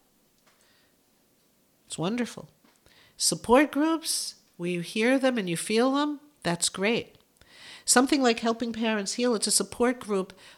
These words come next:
where they actively acknowledge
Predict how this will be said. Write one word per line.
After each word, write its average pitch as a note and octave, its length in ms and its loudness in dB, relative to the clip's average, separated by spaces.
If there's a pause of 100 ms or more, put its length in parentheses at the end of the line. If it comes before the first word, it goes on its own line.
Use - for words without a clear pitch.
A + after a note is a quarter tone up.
where G3+ 580 0
they G3+ 220 0
actively G#3 760 -2
acknowledge G3 880 -2